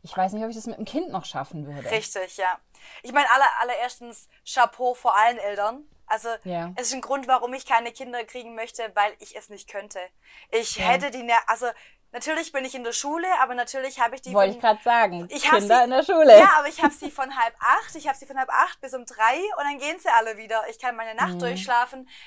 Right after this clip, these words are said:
Speaker 2: ich kann Strafarbeiten verteilen, ich kann sagen, „Jetzt setzen sich alle ruhig hin.“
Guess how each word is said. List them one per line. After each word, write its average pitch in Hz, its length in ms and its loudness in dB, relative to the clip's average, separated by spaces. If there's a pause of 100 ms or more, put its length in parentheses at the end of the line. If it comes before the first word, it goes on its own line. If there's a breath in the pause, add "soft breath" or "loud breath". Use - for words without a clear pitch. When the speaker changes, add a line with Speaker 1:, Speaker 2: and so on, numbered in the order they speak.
Speaker 2:
ich - 160 -10
kann 240 180 0
Strafarbeiten 247 720 0
verteilen, 226 560 -4
ich 233 140 -18
kann 233 200 -4
sagen, 233 280 4
„Jetzt - 160 -4
setzen 269 260 -8
sich 240 200 -8
alle 262 160 0 (160)
ruhig 277 460 -6
hin.“ 330 220 -8